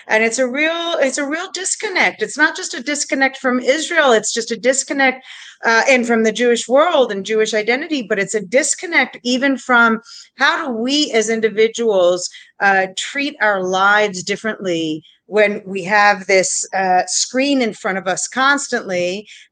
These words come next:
versus how do we live our lives when we are not able to use it. That's why religious Jews always love the idea that on Shabbos you can just sh-, shut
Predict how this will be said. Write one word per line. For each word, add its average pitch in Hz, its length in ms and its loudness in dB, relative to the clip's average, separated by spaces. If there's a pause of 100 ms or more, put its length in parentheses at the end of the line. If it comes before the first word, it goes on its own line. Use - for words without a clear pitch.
versus 226 480 4
how 214 180 2
do 220 60 -2
we 220 160 -2
live 208 260 2
our 202 160 2
lives 190 400 -2
when 190 220 -4
we 190 120 0
are 190 160 2
not 233 460 -2
able 320 220 -4
to 302 80 0
use 269 200 0
it. 165 140 -2
That's 226 240 0
why 262 320 4 (300)
religious 254 440 2
Jews 240 240 -6
always 226 400 2
love 240 480 0
the 269 120 0
idea 226 400 2
that 214 80 -2
on 190 160 0
Shabbos 214 600 -2
you 190 100 -12
can 180 180 -12
just 180 420 -6
sh-, 311 400 0
shut - 400 -4